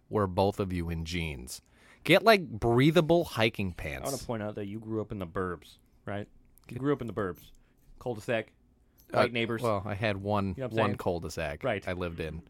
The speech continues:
Speaker 2: I grew up
Speaker 1: for
Speaker 2: in
Speaker 1: two
Speaker 2: the
Speaker 1: years.
Speaker 2: sticks. You walk outside with shorts, you get
Speaker 1: I
Speaker 2: ticks.
Speaker 1: didn't. Did you hear me say shorts? I said breathable hiking pants. They make those for specifically hiking.
Speaker 2: Jeans are the same thing.
Speaker 1: Jeans are very heavy and hot.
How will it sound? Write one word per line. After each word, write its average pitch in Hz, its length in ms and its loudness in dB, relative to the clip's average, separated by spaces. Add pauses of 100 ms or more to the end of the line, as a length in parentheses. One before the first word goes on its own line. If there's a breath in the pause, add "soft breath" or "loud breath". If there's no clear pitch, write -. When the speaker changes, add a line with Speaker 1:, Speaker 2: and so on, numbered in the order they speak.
(120)
Speaker 2:
I 120 140 0
grew 135 220 2
up 139 100 -2
Speaker 1:
for 98 60 -4
Speaker 2:
in 139 80 -2
Speaker 1:
two 117 80 0
Speaker 2:
the 113 80 2
Speaker 1:
years. 73 180 -6
Speaker 2:
sticks. - 480 -2
You 127 100 -8
walk 127 220 2
outside 127 400 0
with 113 100 0
shorts, 156 440 -4
you 135 40 -6
get 127 140 -4 (180)
Speaker 1:
I 160 80 10
Speaker 2:
ticks. 269 300 8
Speaker 1:
didn't. 117 80 -8
Did 117 180 4
you 139 100 4
hear 160 180 6
me 208 100 6
say 220 200 2
shorts? 214 380 4
I 160 120 8
said 139 320 4
breathable 214 680 6 (380)
hiking 131 480 4
pants. - 460 -4 (960)
They 127 140 6
make 165 300 6
those 85 420 0
for 139 260 4
specifically 190 680 4
hiking. 107 540 4
Speaker 2:
Jeans 185 500 -2
are 196 40 -4
the 196 100 -2
same 185 260 0
thing. 165 240 -2
Speaker 1:
Jeans 170 300 8
are 139 40 8
very 113 300 6
heavy 95 340 4
and 82 120 -2
hot. 82 240 -6